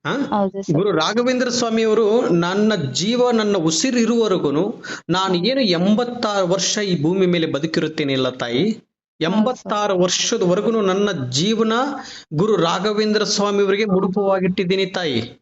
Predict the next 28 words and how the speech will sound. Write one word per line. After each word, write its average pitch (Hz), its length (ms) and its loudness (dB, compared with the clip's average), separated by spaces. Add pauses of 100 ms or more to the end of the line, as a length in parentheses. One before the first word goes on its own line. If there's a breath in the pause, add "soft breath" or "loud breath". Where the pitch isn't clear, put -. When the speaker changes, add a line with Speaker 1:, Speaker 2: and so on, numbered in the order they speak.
(120)
Speaker 1:
ನೀವ್ 196 220 2
Speaker 2:
ಹೌದು 190 120 2
Speaker 1:
ಎಲ್ಲೇ 214 380 2
Speaker 2:
ಸರ್. 220 80 2
Speaker 1:
ಹೇಳಿದ್ರು 214 300 2
ನಾನು 208 180 2
ಇದು 170 120 0
ಸತ್ಯವನ್ನ 208 560 -2
ಮಾತನ್ನು 208 400 0
ಹೇಳ್ತಾ 190 300 0
ಇದ್ದೀನಿ. 180 240 0 (360 loud breath)
ಆದ್ರೆ 196 260 -2
Speaker 2:
ಹೌದು - 100 0
Speaker 1:
ಎಲ್ಲಾ 214 320 2
Speaker 2:
ಸರ್. 254 160 0 (240)
Speaker 1:
ತಾಯಂದಿರಿಗೂ 233 680 0
ಕಣ್ಣೀರು 254 520 0
ಒರ್ಸಕ್ಕೆ 226 460 -2
ನಾನು 196 140 -2
ಬಂದಿದ್ದೀನಿ 180 400 2
ತಾಯಿ. 123 260 -6 (380 loud breath)
ಯಾಕಂದ್ರೆ 214 480 0
Speaker 2:
ಹೌದು 220 140 -2
ಸರ್. 202 140 -4
Speaker 1:
ಇಲ್ಲಿ 240 240 2
ನಾನು 226 400 2
ಒಬ್ಬ 196 200 0
ಮನುಷ್ಯನೇ, 190 1000 -2